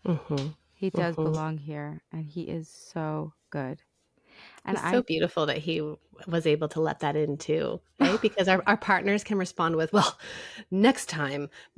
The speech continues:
Speaker 1: you know, they, they can keep their guard up, but he w-,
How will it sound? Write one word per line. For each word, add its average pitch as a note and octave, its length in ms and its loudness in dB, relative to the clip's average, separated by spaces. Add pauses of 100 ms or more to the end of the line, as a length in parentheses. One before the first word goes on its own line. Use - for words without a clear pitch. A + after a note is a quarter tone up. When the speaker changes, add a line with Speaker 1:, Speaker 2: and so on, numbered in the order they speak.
(120)
Speaker 1:
you A#3+ 340 6
know, E3 380 6
they, F#3 200 2
they G#3 200 6
can G3+ 180 0
keep - 220 -8
their E3+ 140 2
guard D3+ 300 2
up, C#3 220 -2
but - 100 -6
he - 220 -6
w-, E3+ 160 -8